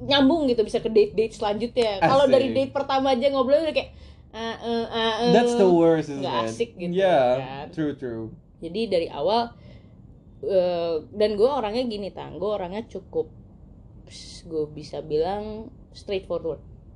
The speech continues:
Speaker 2: Hmm, yes you are, yeah.
Speaker 1: Nah, karena gue nggak pinter kode.
Speaker 2: <laughs>
Speaker 1: Jadi gue kalau emang suka, gue akan ngomong. Kalau gue nggak suka, gue akan ngomong juga.
Speaker 2: Oke,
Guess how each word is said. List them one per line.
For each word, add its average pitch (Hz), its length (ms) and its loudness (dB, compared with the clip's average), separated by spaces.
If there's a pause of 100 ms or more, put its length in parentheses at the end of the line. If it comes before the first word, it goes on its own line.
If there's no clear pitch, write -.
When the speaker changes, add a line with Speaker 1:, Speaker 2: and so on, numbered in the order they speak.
Speaker 2:
Hmm, 202 440 0
yes 180 220 2
you 170 140 2
are, 104 380 0
yeah. 113 340 -2 (280)
Speaker 1:
Nah, 135 280 -14 (260)
karena 277 220 -4
gue 277 160 -2
nggak 254 160 -4
pinter 226 200 -2
kode. 202 340 0 (440)
Speaker 2:
<laughs> - 220 -12 (760)
Speaker 1:
Jadi 202 340 0
gue 262 180 2
kalau 226 280 -2
emang 196 340 -8
suka, - 680 -6
gue 226 160 -2
akan 302 200 0
ngomong. 202 280 -4 (720)
Kalau 185 320 -4
gue 196 200 -2
nggak 226 200 -6
suka, 208 340 -6
gue 214 220 2
akan 226 200 -4
ngomong 156 260 -10
juga. 135 240 -20
Speaker 2:
Oke, 120 500 -4